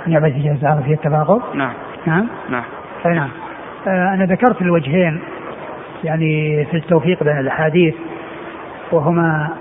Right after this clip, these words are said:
Speaker 1: يعني كونها، آه، أنها المقصود أنها، أنه يئس أن يعبدوه جميعًا،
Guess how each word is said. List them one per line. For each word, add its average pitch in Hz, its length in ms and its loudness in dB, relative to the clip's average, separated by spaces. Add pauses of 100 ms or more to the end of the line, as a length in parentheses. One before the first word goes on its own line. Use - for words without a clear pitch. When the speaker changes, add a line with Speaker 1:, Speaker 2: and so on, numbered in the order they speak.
Speaker 1:
يعني 147 380 -2 (100)
كونها، 156 640 0 (680)
آه، 147 400 -4
أنها 151 300 0
المقصود 151 400 0
أنها، 147 540 -2 (480)
أنه 170 100 0
يئس 165 320 0
أن 165 80 0
يعبدوه 160 440 2
جميعًا، 165 480 2